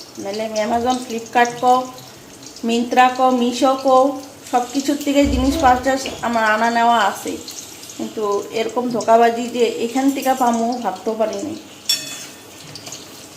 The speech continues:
মানে, এত বড় ফ্রড একটা হইল। ঠাকুরের কাছে অতটুকু, উম,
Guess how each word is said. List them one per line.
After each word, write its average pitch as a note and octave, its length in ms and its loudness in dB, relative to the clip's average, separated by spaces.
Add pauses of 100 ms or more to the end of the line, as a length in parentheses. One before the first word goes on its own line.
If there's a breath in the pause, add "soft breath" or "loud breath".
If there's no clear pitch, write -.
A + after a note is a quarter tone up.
মানে, G#3+ 200 -6 (1120)
এত - 100 -10 (140)
বড় B3+ 140 4 (160)
ফ্রড A3 260 6 (100)
একটা G#3+ 280 -2
হইল। F#3 180 -6 (4000)
ঠাকুরের A3 340 -2
কাছে B3+ 200 0
অতটুকু, C4+ 340 -2 (420)
উম, B3 340 -2